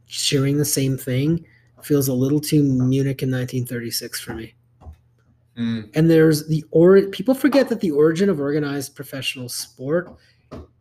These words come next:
Speaker 1: professional sport was a proxy for military battles. When they, if you go back far enough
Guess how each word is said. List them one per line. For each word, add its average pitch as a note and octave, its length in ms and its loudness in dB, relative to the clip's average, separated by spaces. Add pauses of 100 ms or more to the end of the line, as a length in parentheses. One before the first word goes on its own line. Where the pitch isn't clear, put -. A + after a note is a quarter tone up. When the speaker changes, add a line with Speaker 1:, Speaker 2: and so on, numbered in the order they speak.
(280)
Speaker 1:
professional D#3+ 420 -4
sport F#3 240 -2
was D#3 120 0
a D3+ 40 -4
proxy C#3+ 760 -6 (280)
for - 160 -8
military C3 540 -4
battles. G#2 560 -10 (540)
When D#3+ 100 2
they, E3 260 4 (600)
if - 140 -12
you E3+ 80 -2
go G3 140 6
back G3+ 300 0
far F3+ 280 -2
enough - 340 -10